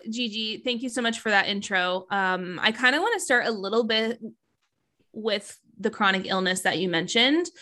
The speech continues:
Um, if you would be comfortable just sharing a little bit about what it is, the chronic illness that you,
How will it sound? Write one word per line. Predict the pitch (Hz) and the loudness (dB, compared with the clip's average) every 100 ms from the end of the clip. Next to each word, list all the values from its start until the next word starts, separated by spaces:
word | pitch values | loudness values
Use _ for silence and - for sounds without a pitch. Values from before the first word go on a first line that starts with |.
| - - - - | -18 -16 -8 2
Um, | 214 208 208 196 190 185 - - - | 6 10 10 8 6 0 -4 -12 2
if | 226 233 | 4 6
you | 226 | 6
would | 220 220 220 214 - - - | 8 8 8 6 2 -6 -8
be | 220 214 208 208 208 - | -2 0 0 -2 -2 -4
comfortable | - 254 233 247 202 185 196 220 214 | -2 0 0 0 0 0 0 -2 2
just | 220 214 | 2 2
sharing | - 214 208 226 | 0 2 2 2
a | 214 | 0
little | 208 202 | 0 0
bit | 190 185 - | 0 0 0
about | 190 190 180 180 170 - - - - _ _ - | 0 2 2 2 -2 -4 -4 -4 -10 _ _ -8
what | 208 214 208 | 2 4 4
it | 208 | 2
is, | 202 196 196 202 - | 2 2 0 -2 -8
the | 214 | -6
chronic | 208 202 202 | 0 0 2
illness | 190 185 196 | -2 -2 -2
that | - 175 - | 0 0 0
you, | 190 180 180 180 180 | -4 -2 0 0 0